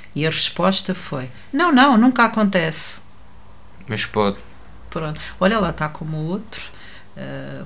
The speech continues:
Speaker 1: pode-se fazer? Pode. Mas vai-se fazer? Não. Eh, pronto, uma pessoa fica assim um bocadinho baralhada. Realmente a língua portuguesa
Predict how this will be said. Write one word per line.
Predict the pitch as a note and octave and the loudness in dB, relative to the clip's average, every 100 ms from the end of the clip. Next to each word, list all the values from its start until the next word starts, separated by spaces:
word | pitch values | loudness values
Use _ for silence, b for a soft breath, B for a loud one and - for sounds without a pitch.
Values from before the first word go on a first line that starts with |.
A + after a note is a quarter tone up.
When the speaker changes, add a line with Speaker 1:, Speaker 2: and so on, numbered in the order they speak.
| - | -2
Speaker 1:
pode-se | D#3 D3 - - | 2 2 2 2
fazer? | D#3+ C#3+ D#3+ F#3+ - | 0 -2 -2 -4 -4
Pode. | C#3 B2+ - - B B - | -4 -4 -6 -10 B B -2
Mas | C#3+ - | 0 2
vai-se | C#3 D3+ - - | 4 4 4 2
fazer? | D#3 B2 C3+ D3 F3+ F3+ | 0 -2 -2 -2 -2 0
Não. | D#3 D#3+ D3 C#3+ C#3+ B B B B - | 2 4 2 0 -4 B B B B -12
Eh, | C3+ C#3 C#3 | -10 -10 -8
pronto, | G#3+ - | -6 -4
uma | F#3+ | -2
pessoa | - | -2
fica | D#3+ D#3 | -2 -2
assim | D#3 F#3 | 2 2
um | E3+ | 2
bocadinho | - E3 E3 | 0 -2 -2
baralhada. | D#3+ E3+ F3+ G3+ F#3+ F#3+ F#3+ - - | -2 -2 0 2 4 2 -2 -8 -8
Realmente | C#3+ C#3 C#3 | -4 -4 -2
a | D3 | -4
língua | D3 D3 D3+ | -2 -4 -6
portuguesa | D3 - - D3 D3+ - D#3+ | -6 -8 -6 -4 -2 -4 -6